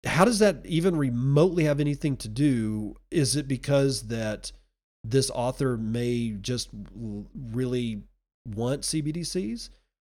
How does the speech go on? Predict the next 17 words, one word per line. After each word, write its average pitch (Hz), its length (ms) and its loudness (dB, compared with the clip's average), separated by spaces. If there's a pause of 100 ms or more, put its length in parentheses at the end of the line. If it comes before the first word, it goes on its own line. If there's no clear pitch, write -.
(600)
I 139 40 2
mean, 139 200 4
i-, 131 40 6
if 131 280 0
you 151 100 4
don't 233 200 6
want 202 180 4
C 170 200 0
B 135 120 2
D 117 160 0
Cs, 113 760 -2
then 123 480 0
when 120 140 -2
you're 117 180 -2
writing 143 380 -2
stuff, 107 400 -4
then, 101 300 -8